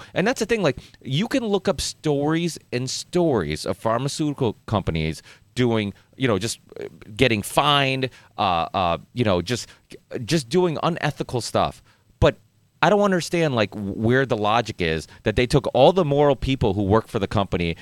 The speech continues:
and said, "Hey, you're gonna work on <laughs> our vaccine division." <laughs> Like, it's just, like, it's madness. It's like, the, it's, at the end of the day, like, the, like you said, like, it, there's not, there hasn't been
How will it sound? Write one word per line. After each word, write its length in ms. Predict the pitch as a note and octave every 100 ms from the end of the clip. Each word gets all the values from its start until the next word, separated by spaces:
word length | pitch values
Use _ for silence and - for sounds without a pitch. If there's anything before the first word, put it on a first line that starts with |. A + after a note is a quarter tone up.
| -
and 100 | G#2+
said, 140 | A2
"Hey, 140 | A2+ G#2
you're 140 | G2+
gonna 140 | A#2 G#2
work 160 | G#2+
on 140 | A2+ G#2+
<laughs> 40 |
our 100 | F3
vaccine 540 | A#2+ G#2 A2 - B2+ A2
division." 420 | F#2 E2 E2+ D2+ A#2
<laughs> 120 | D3 C3+
Like, 300 | - A#3+ G4+
it's 160 | F#4+
just, 180 | F4 -
like, 200 | C#4 - G#3 -
it's 200 | - G#3+
madness. 540 | F#3+ G#3+ G4+ E4+ G#2 C3+
It's 140 | C#3
like, 140 | E3+ - - -
the, 340 | D3 F3+ G2+ F3+
it's, 180 | - - - - _ _ _ -
at 180 | F3+
the 100 | F3+
end 120 | A3 A3
of 60 |
the 80 | F#3
day, 260 | D3 F3+ F3+
like, 200 | A2+ G#2+
the, 160 | -
like 160 | B2+ C3+
you 60 | C3+
said, 200 | E3 B2+
like, 140 | G2
it, 240 | - A2
there's 260 | C3+ C3 A#2+
not, 280 | B2 C3+ A2
there 100 | B2
hasn't 340 | C#3 F#3 F#3
been 160 | C#3+